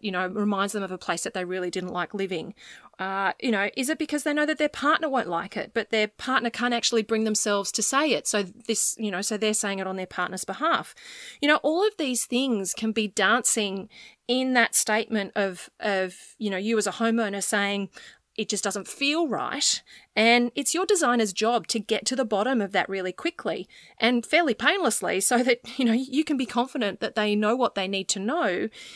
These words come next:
in order to come up with a design that you do like. So you can see how important, uh, communication skill and ability is in this aspect. Now, back to this idea of not taking feedback personally. Look, to be frank, <laughs> I know that all of my designs,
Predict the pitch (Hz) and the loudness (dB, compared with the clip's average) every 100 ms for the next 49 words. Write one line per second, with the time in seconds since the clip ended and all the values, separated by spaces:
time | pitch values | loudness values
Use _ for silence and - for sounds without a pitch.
0 | - 240 247 240 233 233 208 196 202 196 | -4 2 4 4 2 2 -2 -2 -4 -6
1 | 202 202 180 170 170 - 208 220 254 240 | -2 -2 -2 -4 -8 -4 -6 -2 -4 -2
2 | - 294 320 285 170 - - - - - | -2 0 0 -2 -4 -8 -16 -20 -18 -6
3 | 247 254 302 269 - 294 302 320 339 320 | -2 0 0 0 2 2 0 0 2 2
4 | - 220 - 285 - - 226 220 _ _ | 2 -2 -4 -6 -6 -8 -12 -16 _ _
5 | _ _ 202 196 - 247 254 - 220 214 | _ _ -6 -4 0 2 2 0 0 2
6 | 208 180 - 220 202 185 226 233 214 185 | -2 -4 -2 -2 -2 0 2 2 0 -4
7 | 233 240 151 - 180 175 202 214 - 151 | -4 -4 -4 -4 -6 -6 -4 -4 -4 -8
8 | - - - _ _ _ - _ _ - | -8 -10 -10 _ _ _ -20 _ _ -20
9 | - - 226 226 254 262 262 240 202 196 | -20 -6 0 4 4 4 -2 0 0 0
10 | 202 190 196 - 208 190 196 - 196 208 | -2 -2 -4 -4 -6 -6 -8 -4 -2 -2
11 | - 220 202 - 233 269 311 254 - - | -4 -4 -2 0 0 0 0 -2 -4 -18
12 | - - 330 381 - 247 247 - 247 - | -12 -4 0 0 4 4 4 0 -4 0
13 | 349 285 254 226 240 254 220 220 220 214 | 0 0 2 4 4 4 4 4 4 2
14 | 208 196 208 | 2 2 2